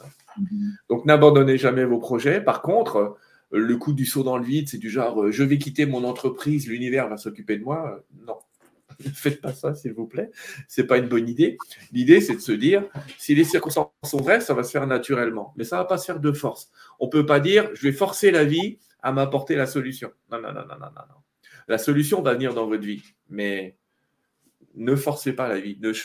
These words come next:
Speaker 1: ne faites pas déjà, euh, ce que font certains, « Je vais quitter mon mari, je vais trouver un autre homme. »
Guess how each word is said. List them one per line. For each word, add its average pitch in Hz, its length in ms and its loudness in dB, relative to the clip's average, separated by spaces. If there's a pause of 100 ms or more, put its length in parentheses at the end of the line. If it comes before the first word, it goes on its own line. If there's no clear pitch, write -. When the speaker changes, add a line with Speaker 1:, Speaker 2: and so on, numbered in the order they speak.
Speaker 1:
ne 123 140 -6
faites 127 240 -4
pas 135 160 -4
déjà, 117 380 -4
euh, 101 60 -4 (280)
ce - 80 -20
que 113 80 -4
font 117 160 -12
certains, « 123 300 -4
Je - 100 -10
vais 165 80 8
quitter 156 260 2
mon 127 140 -2
mari, 131 340 4
je 139 80 -2
vais 127 80 -2
trouver 139 280 0
un 139 100 0
autre 139 220 -2
homme. » 113 200 -6